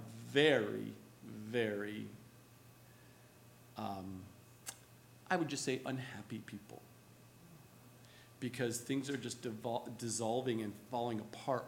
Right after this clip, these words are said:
all around you. Everything you trusted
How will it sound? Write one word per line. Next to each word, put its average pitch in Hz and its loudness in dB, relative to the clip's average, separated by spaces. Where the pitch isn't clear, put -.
all 113 0
around 104 -4
you. 92 -8
Everything 151 6
you 143 2
trusted 110 -2